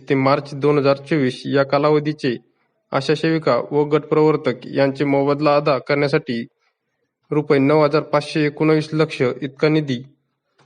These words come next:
वितरित करण्यास मान्यता दिली आहे. त्यामुळे नऊ हजार पाचशे एकोणवीस लक्ष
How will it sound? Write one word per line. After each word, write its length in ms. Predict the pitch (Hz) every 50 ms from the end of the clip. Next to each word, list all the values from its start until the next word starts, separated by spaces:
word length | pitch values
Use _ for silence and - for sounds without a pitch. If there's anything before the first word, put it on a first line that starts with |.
| _ -
वितरित 340 | 143 139 - 151 151 151 - -
करण्यास 440 | 156 139 139 147 135 120 120 - -
मान्यता 600 | 143 143 143 139 139 139 143 139 143 170 160 165 160 160 - - - -
दिली 260 | 151 156 156 156 151
आहे. 200 | 131 110 107 127 - - _ _ _ _ _ _ _ _ _ _ _ _ _ _ _ _ _ _ _ _ -
त्यामुळे 380 | 151 151 160 165 156 143 127 123
नऊ 240 | 131 131 151 156 156
हजार 220 | 147 139 151 143
पाचशे 360 | 147 - 143 143 - - 156
एकोणवीस 400 | 147 143 - 151 151 151 139 143 -
लक्ष 260 | 156 156 151 - -